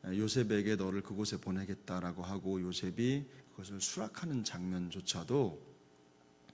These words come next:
사실은 그런 위험을 깔고 있는 과정이라는 것을 충분히 알 수가 있습니다. 그래서 요셉이,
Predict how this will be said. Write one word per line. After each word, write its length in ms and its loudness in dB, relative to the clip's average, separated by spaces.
사실은 360 4
그런 360 6
위험을 760 4
깔고 380 2
있는 320 0
과정이라는 580 -2
것을 340 -8
충분히 400 -6
알 120 -10
수가 200 -4
있습니다. 480 -4
그래서 220 6
요셉이, 800 10